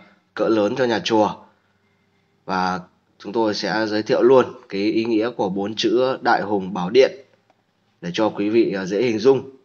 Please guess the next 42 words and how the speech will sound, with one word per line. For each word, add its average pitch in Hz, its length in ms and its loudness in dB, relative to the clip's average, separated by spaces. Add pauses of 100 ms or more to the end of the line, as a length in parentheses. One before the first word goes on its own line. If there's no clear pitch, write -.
(1400)
Thì 95 140 -8
trong, 117 280 2
à, 113 60 2
Tư 113 200 0
viện 107 260 2
Phật 95 120 -4
giáo 104 320 0
Đại 107 160 0
Hùng 101 220 -4
Bảo 92 120 -6
Điện, 120 280 2
hay 104 140 -6
còn 98 160 -8
gọi 92 140 -6
là 95 60 -8
Chánh 101 300 -6
Điện, 151 300 0
Phật - 240 -6
Điện 113 240 4 (120)
và 92 200 -16
Tam 113 200 2
Bảo 92 160 -2
Điện, 120 300 2 (180)
và 90 180 -12
có 92 140 -8
khi 107 420 -2
gọi 95 180 -6
tắt - 280 -2
là 92 80 -10
Đại 92 220 0
Điện. 123 280 2 (2250)
Đại 92 140 -6
Hùng 101 220 -4
Bảo 98 140 -4
Điện 117 380 0
đó 104 140 -4
là 127 60 -2
tòa 107 320 0
kiến 101 180 -6
trúc 143 220 -4
trong, 110 260 -2
à, 107 340 -4